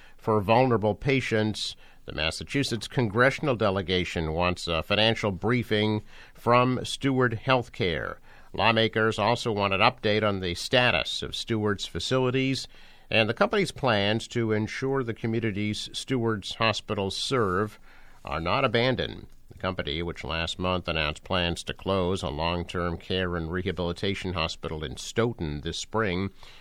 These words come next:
is facing major financial challenges that could lead to more facility closures. Steward operates nine facilities in Massachusetts, including Kearny Hospital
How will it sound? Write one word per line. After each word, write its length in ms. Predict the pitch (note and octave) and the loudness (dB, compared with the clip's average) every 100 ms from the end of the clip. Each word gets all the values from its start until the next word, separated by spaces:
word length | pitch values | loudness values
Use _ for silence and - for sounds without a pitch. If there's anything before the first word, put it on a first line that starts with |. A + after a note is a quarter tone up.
| - - | -20 -14
is 100 | - | -8
facing 500 | D#2 E2 - D#2 C#2 | -6 -4 -4 -6 -4
major 360 | G2 D3 D3+ C#3+ | -4 -4 -4 -2
financial 520 | G#2+ F#2+ G#2+ - G2+ | -2 0 -2 -4 -8
challenges 760 | - - G#2+ A2+ D#2+ C2+ - | -6 0 0 0 -2 -4 -8
that 180 | - - | -8 -8
could 180 | - G3+ | -2 -2
lead 280 | D#3+ C#3+ A#2+ | 0 -2 0
to 100 | G#2+ | 0
more 280 | G#2+ B2+ C#3 | 2 0 -2
facility 720 | - A2+ - A#2 G#2+ G#2 F#2+ | -2 -4 0 0 0 -2 -6
closures. 920 | - - D#3+ C#3 F#2 D2 G1+ - - - - - - | -8 -2 0 0 -2 -4 -6 -8 -10 -10 -18 -20 -14
Steward 540 | - - C3+ A2 A2+ B2 - - | -10 0 2 4 2 0 -12 -4
operates 720 | - A2 A#2 A2 G#2+ A2 - | 2 2 4 2 2 0 -4
nine 460 | G2 G#2+ B2+ E3+ E3+ | 0 4 4 4 0
facilities 800 | - F#2 - F2 D#2 C#2+ D2 C2 | -4 -8 -2 -2 -2 -6 -8 -6
in 120 | D2+ | -6
Massachusetts, 1040 | B1 C2+ - - - D3+ - C#3+ - - - | -4 -6 -6 -4 2 4 4 0 0 -10 -10
including 560 | - - C#3 A2 F#2 F2+ - - - - | -14 -6 -2 0 0 -2 -8 -20 -20 -8
Kearny 380 | - A2+ G2+ F#2 | 0 0 0 0
Hospital 640 | G#2+ G2+ - F2+ F2 F2+ | 0 0 -4 -2 -2 -2